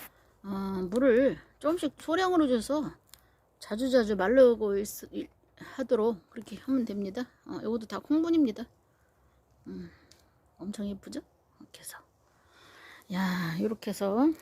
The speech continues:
제가, 어, 콩분, 소분, 그리고 요거 한 자리에서 아주 잘 크고 있는 모습을 제가 이렇게 찍고 있죠.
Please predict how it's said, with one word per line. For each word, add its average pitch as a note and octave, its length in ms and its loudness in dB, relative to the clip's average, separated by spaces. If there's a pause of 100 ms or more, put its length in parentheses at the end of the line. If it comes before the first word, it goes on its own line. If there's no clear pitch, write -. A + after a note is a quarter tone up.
(120)
제가, F#3+ 460 -4 (200)
어, F3+ 420 -4 (1080)
콩분, C4 540 2 (640)
소분, B3+ 560 4 (680)
그리고 G3 300 -4
요거 G#3 420 2 (280)
한 C4+ 180 2
자리에서 G3+ 520 0
아주 G3 200 -8
잘 G#3+ 220 -2
크고 A#3 220 0
있는 G#3+ 200 2
모습을 F#3 360 -6
제가 F3+ 360 -8 (680)
이렇게 F#3 300 -14 (260)
찍고 B3 280 -6
있죠. G#3 220 -6